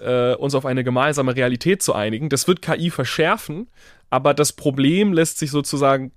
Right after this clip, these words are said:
nicht an der K-I-Wurzel angehen, weil selbst wenn wir eine magische Möglichkeit finden würden, auf einmal alle K-I-generierten Inhalte als diese zu erkennen,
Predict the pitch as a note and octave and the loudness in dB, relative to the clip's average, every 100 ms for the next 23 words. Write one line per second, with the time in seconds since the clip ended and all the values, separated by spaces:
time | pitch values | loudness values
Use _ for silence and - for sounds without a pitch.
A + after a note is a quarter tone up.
0 | - C#3 D#3 F3 D#3+ C#3+ C#3 C3 D3 - | -8 -2 0 0 -2 0 0 0 -4 -6
1 | D#3 F3+ F#3+ F#3+ - _ B2+ C3+ E3 E3 | -2 0 0 -2 -10 _ -4 4 4 4
2 | D#3 C#3+ - D3+ F#3+ B2 A2+ B2 C#3 B2 | 0 0 0 -2 0 0 0 2 2 4
3 | D#3 - D3 E3+ F#3 E3 - C3+ C#3 C3 | 2 2 -2 0 2 0 0 -2 0 -2
4 | C3 - - - C3 B2+ E3 D#3+ - D3+ | -4 -12 -20 -8 -2 0 0 -2 -2 0
5 | C#3 E3+ C#3 - B2+ B2+ E3 F3+ C#3 B2+ | 0 -2 -4 -2 -2 0 -2 -2 -4 -2
6 | E3 G#3+ C#3+ B2+ C3+ - B2 A#2+ D3 A#2 | 2 2 0 -6 -6 -6 -4 -2 -2 2
7 | C#3 D#3 D3 C#3 D#3+ D3 C#3 - D3 D3+ | 2 0 0 -2 0 0 0 -2 -4 0
8 | C#3 D3 B2+ B2 - D#3+ D#3+ C#3+ - - | 0 0 -2 -4 -2 -2 2 0 0 -2
9 | C#3+ - E3+ G3 D3 | -2 -2 -2 0 0